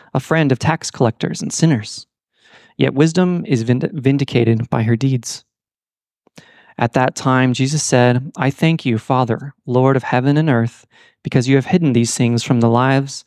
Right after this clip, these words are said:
from the wise and the intelligent and revealed them to infants. Yes, Father, for such was your gracious will."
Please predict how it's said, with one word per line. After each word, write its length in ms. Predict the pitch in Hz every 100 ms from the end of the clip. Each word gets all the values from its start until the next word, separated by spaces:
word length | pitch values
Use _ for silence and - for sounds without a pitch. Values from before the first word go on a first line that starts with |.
| - - - _ 220
from 220 | - 143
the 80 | 139
wise 500 | 139 123 120 120 117
and 180 | 143 120
the 80 | 131
intelligent 680 | 135 120 113 110 107 - - - - -
and 120 | 117
revealed 400 | 110 104 120 120
them 280 | 120 117 113
to 100 | -
infants. 640 | 113 104 123 - - - - - _ -
Yes, 220 | 131 -
Father, 400 | 120 110 110 104
for 160 | -
such 340 | 123 127 127 -
was 280 | 131 120 -
your 80 | 123
gracious 600 | - 170 - - - - 202
will." 320 | - 170